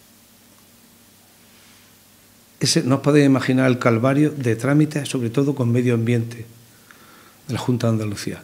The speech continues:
Llevamos dos años y yo les voy a relacionar, antes que después, un, todo ese proceso, todo ese relicario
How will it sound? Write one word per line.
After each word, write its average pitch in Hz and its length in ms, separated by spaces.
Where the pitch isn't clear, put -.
Llevamos 123 500
dos 127 200
años 147 300
y 143 100
yo 135 140
les 151 140
voy 139 100
a 139 60
relacionar, 127 720
antes 127 260
que 131 120
después, 113 360
un, 110 560
todo 139 200
ese 127 180
proceso, - 480
todo 143 180
ese 147 160
relicario 123 760